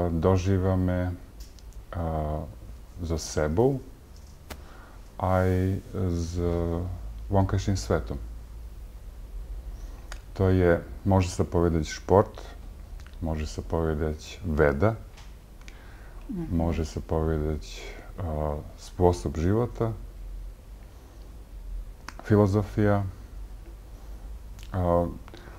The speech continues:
Speaker 1: ale v každom prípade to je,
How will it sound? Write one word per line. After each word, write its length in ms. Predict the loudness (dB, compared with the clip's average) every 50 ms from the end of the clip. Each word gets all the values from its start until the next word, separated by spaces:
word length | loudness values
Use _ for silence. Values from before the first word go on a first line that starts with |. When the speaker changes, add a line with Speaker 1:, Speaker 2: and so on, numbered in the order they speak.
| -12 -10 -10 -10 -10 -12 -14 -14 -14 -14 -14 -14 -14 -14 -14 -14 -12 -12 -12 -12 -14 -14 -14 -16 -16 -16 -16 -16 -16 -16 -16 -16 -16 -14 -14 -14 -16 -16 -10 2 8
Speaker 1:
ale 260 | 10 10 12 12 12 10 8 6 2 -4 -10 -12 -14 -14 -14 -16 -16 -16 -16 -14 -2
v 20 |
každom 300 | 2 4 4 6 6 6
prípade 420 | 6 4 4 6 4 4 6 4 2 2
to 220 | 2 4 6 8 8
je, 420 | 8 8 8 8 6 6 4